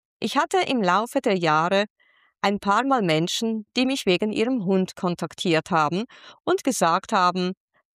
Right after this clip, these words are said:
„Mein Hund ist aggressiv.“ Und ja,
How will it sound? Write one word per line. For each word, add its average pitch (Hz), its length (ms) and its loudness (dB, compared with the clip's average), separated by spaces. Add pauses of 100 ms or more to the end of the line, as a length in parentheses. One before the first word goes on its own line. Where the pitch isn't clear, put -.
(120)
„Mein 185 200 2
Hund 349 260 2
ist - 240 -4
aggressiv.“ 247 800 -2 (600)
Und 190 480 0 (360)
ja, 196 220 -2